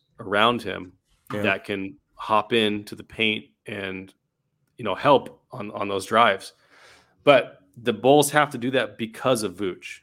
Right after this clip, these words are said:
Speaker 1: You know, that's the inherent weakness of Vooch. Like, they wouldn't have to do this with Wendell. They wouldn't have to do this if they had,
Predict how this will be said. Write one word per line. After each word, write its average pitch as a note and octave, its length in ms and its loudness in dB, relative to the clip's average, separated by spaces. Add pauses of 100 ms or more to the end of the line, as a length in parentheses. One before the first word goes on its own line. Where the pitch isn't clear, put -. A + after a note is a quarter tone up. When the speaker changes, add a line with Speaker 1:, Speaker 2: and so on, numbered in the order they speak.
(680)
Speaker 1:
You A2+ 80 -14
know, F2+ 120 -10
that's A2+ 320 0
the A#2+ 80 -4
inherent A2+ 300 0
weakness A2 320 -10
of F2+ 100 -14
Vooch. F#2 300 -12
Like, - 80 -10
they A2+ 80 0
wouldn't D3 180 2
have D#3 120 4
to C3+ 60 -8
do C3+ 120 4
this C3 180 2
with A#2 160 -8
Wendell. F#2+ 580 0 (400)
They G#2 80 -6
wouldn't A2 200 0
have A2+ 120 -2
to A2 60 -18
do G#2+ 120 -4
this G#2 220 -2
if - 80 -18
they G2 140 -2
had, F#2+ 240 0